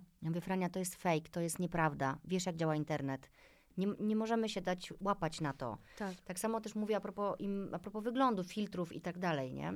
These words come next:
Speaker 1: No ale wtedy ona wróciła do domu,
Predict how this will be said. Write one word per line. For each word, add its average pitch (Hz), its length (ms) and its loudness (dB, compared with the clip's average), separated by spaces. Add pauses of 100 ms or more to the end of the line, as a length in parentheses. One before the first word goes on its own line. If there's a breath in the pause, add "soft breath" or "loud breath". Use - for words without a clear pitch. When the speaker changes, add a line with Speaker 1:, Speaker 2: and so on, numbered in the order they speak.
(180)
Speaker 1:
No 185 180 2
ale 185 220 4
wtedy 190 320 -2
ona 180 380 2 (480 loud breath)
wróciła 190 400 4
do 175 100 6
domu, 226 640 6